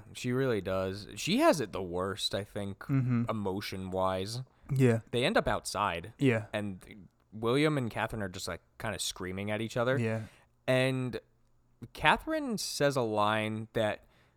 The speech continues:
Speaker 1: may have been, like, a throwaway line, but in actuality it has, like, some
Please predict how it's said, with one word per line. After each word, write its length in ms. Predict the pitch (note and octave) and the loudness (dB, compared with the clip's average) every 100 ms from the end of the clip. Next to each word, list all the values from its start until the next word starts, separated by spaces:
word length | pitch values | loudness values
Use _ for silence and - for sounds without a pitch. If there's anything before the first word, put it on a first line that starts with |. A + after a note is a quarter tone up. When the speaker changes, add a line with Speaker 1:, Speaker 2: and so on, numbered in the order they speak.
| - | -4
Speaker 1:
may 160 | C3 | 2
have 120 | G#3+ F#3+ | 4 4
been, 140 | F3+ | 0
like, 140 | C#3 | 0
a 60 | A#2 | -4
throwaway 640 | - A#2 A#2 C3+ C3 C3 | -6 0 4 4 4 2
line, 340 | C3 B2+ C3 C3 | 4 2 2 -2
but 300 | B2+ A#2 - - - | 0 0 -2 -10 -12
in 200 | A2 G#2+ | -10 -6
actuality 640 | A#2 A2+ - G#2+ G#2+ A2 G2+ | -4 -4 -2 0 0 0 -2
it 60 | |
has, 200 | G#2+ G2 | -2 -4
like, 140 | F#2+ - | -6 -6
some 460 | - G2+ F#2+ F#2+ | -6 -4 -6 -8